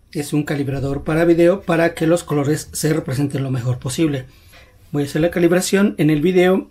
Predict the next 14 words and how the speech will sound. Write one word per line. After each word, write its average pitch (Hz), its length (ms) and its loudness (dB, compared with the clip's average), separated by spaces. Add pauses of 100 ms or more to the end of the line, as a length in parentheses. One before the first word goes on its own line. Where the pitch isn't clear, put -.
(120)
y 160 120 0
así 160 200 -2
se 160 140 -2
ve 156 160 0
sin 156 260 -2
calibración 180 800 0 (640)
y 156 160 -2
así 160 240 -2
se 160 100 -8
va 156 80 0
a 139 40 -4
ver 165 340 -2
con 143 160 -4
calibración. 135 680 -8